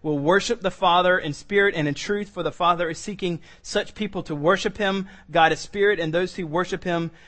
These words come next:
must worship in spirit and in truth." So that's the first idea, um, is proskuneo. So we want to, as we come here and as we worship, really hold high this corporate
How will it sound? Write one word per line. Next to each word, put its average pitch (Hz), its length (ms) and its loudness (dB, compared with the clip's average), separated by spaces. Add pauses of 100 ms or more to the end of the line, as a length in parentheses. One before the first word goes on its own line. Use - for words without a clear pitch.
(100)
must 196 360 4
worship 202 420 0
in 170 80 -4
spirit 196 540 0
and 170 120 0
in 165 120 -2
truth." 143 440 -6 (220)
So - 140 0
that's 208 100 4
the 226 120 -2
first - 360 -2
idea, 131 400 0 (300)
um, 147 220 0
is 139 120 -10
proskuneo. 175 580 0
So 151 260 -4 (280)
we 160 80 -4
want 190 280 -2
to, 160 360 0 (340)
as 175 200 0
we 220 100 -4
come 226 300 2
here 208 280 0
and 175 80 -2
as 170 160 0
we 208 100 -4
worship, 190 380 -2 (320)
really 196 260 4
hold 220 280 4
high 196 240 4
this 170 180 -4
corporate 226 520 4